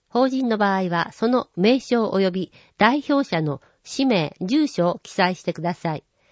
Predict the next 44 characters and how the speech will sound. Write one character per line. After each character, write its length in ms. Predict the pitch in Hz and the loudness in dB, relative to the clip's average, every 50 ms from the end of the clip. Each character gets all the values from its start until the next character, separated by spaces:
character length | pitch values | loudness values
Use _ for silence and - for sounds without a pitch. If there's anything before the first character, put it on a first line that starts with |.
| _ _ _ _ _ _ _ _ _ | _ _ _ _ _ _ _ _ _
請 240 | - 262 269 262 | 0 2 2 2
願 220 | 247 247 240 247 247 | 2 0 0 -2 -4
者 260 | - - 175 - - | -4 -4 -4 -4 -2
ま 120 | - 175 196 | -4 -6 -4
た 160 | - 240 240 | -2 -2 0
は 120 | 226 226 | 0 -2
陳 320 | - - - 240 262 262 262 | -2 -6 -6 -4 -2 -2 0
情 200 | 277 262 262 - | 0 0 0 0
者 160 | - 190 160 | -2 -2 -2
の 240 | 151 147 - 156 - _ _ | -2 -2 -4 -8 -14 _ _
氏 240 | - - - - 240 | -20 -20 -8 -4 -2
名 240 | 254 269 254 202 165 | 0 2 2 2 2
の 200 | 156 160 160 - | 0 -2 -2 -4
記 120 | - - | -8 -2
載 220 | - 240 240 247 220 | 2 2 2 2 0
方 160 | 214 220 214 | -2 -4 -4
法 240 | - - 202 190 185 | -4 -4 -4 -2 0
は、 220 | 180 170 170 - - _ _ _ _ _ _ | -2 -2 -4 -6 -14 _ _ _ _ _ _
請 220 | - 254 254 254 | 0 2 2 2
願 240 | 247 247 247 247 226 | 2 0 -2 -2 -4
者 240 | - - 196 175 - - | -4 -4 -4 -4 -2 -4
ま 120 | 175 190 | -4 -2
た 160 | - 233 233 | 0 0 2
は 140 | 220 214 220 | 2 0 -2
陳 280 | - - 262 269 269 262 | -4 -2 -2 0 0 0
情 160 | 285 285 254 | 0 -2 -2
者 220 | - - 185 160 | -2 -2 -4 -2
が 180 | 151 156 143 - - - _ _ _ _ | -2 -2 -4 -6 -10 -20 _ _ _ _
署 160 | - 262 277 | -2 0 2
名 320 | 277 254 208 170 151 - _ _ _ - | 2 2 2 0 0 -4 _ _ _ -2
ま 160 | 160 175 - | -2 -2 0
た 160 | - 233 233 | 0 2 2
は 240 | 220 196 214 254 - - _ _ _ _ _ _ | 2 2 0 -2 -8 -18 _ _ _ _ _ _
記 120 | - 240 | 0 2
名 320 | 247 262 277 269 254 254 - - | 4 4 4 4 2 0 2 4
押 240 | 208 233 247 254 | 6 6 6 6
印 200 | 262 262 247 226 | 4 2 2 0
を 80 | 208 226 | 0 0
し 80 | - - | -2 -4
て 100 | 196 185 | -4 -4
く 80 | 180 | -2
だ 140 | 170 175 185 | -2 -2 -2
さ 220 | - - 175 160 | -2 -2 -4 -4
い。 80 | - | -4